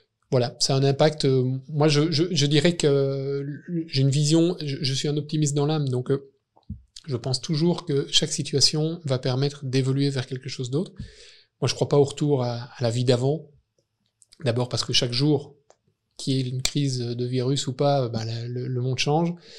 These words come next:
Euh, donc, bien sûr, ça va laisser des traces, ça va marquer, euh, les esprits. Euh,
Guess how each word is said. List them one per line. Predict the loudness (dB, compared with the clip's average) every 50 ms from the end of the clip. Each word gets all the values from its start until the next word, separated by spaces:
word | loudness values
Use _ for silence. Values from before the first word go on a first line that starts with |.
| -20 -20 -20 -20 -20 _ -10 -6
Euh, | -6 -4 -4
donc, | -2 0 2
bien | 4 4 4
sûr, | 4 2 0 0 -2
ça | -2 -2
va | -2 0
laisser | 0 -2 -2 -2
des | -4 -4
traces, | -2 -2 -2 -2 -2 -4
ça | -6
va | -4
marquer, | -6 -6 -6 -6 -4 -2 0 0
euh, | -2 -2
les | -2 -4 -2 -2
esprits. | -2 -2 -2 -2 -2 0 0 0 0 0
Euh, | -2 -2 -6 -8 -8